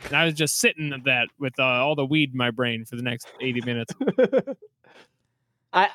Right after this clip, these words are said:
Speaker 2: I do kind of agree with you that I was disappointed with how long it took to see some sweet armor and that, like, that was kind of like, I was waiting to get hype. Like, I'm just like, "Come on, let's have some fucking Irish Power Rangers, like,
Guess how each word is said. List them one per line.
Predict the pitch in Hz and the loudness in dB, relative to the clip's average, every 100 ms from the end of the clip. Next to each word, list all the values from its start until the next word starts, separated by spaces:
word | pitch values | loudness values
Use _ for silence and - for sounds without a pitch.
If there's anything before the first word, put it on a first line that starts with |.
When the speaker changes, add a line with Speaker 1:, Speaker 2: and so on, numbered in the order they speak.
| - | 2
Speaker 2:
I | 202 | 4
do | 277 | 4
kind | 226 208 208 | 4 4 6
of | 190 | 4
agree | 151 160 170 | 2 2 2
with | 170 - | 2 0
you | 135 160 | 2 4
that | 156 147 | 6 6
I | 143 | 6
was | 156 135 | 2 0
disappointed | 160 165 - 143 143 147 147 | -2 -2 0 2 4 2 2
with | 135 139 | 0 0
how | 143 127 | 2 4
long | 131 127 127 | 4 2 0
it | 117 | -4
took | - 131 | -4 -4
to | - 123 | -6 -8
see | 123 123 | -4 -6
some | 117 113 | -4 -8
sweet | - 120 123 - _ | -6 -4 -4 -6 _
armor | 110 113 139 160 185 196 | 2 2 4 4 4 2
and | 127 123 | 2 4
that, | 123 107 | 4 4
like, | 120 113 113 | 4 4 4
that | 120 131 | 2 2
was | 135 123 | 0 2
kind | 131 120 123 | 2 4 4
of | 113 | 4
like, | 117 104 - _ | 4 4 -2 _
I | 131 | 2
was | 135 135 | 4 4
waiting | 120 131 139 151 160 | 4 6 6 6 2
to | 156 | 2
get | 135 131 | 4 4
hype. | 123 113 147 185 - 127 | 6 6 6 2 -4 2
Like, | 135 127 131 - _ _ - | 4 4 0 -14 _ _ 0
I'm | 143 | 0
just | 156 151 | 2 2
like, | 139 | 2
"Come | 175 180 | 2 4
on, | 254 262 214 208 220 - _ _ - | 4 6 6 4 2 -6 _ _ 2
let's | 170 180 | 2 4
have | 190 170 208 220 | 4 6 4 2
some | 247 240 247 247 _ | 0 2 2 -2 _
fucking | - 196 208 226 | 2 2 2 0
Irish | 147 147 165 202 202 | 4 4 4 2 2
Power | 208 240 294 214 | 4 6 6 6
Rangers, | 185 151 143 127 104 107 - | 4 2 0 0 -2 -2 0
like, | 165 | 2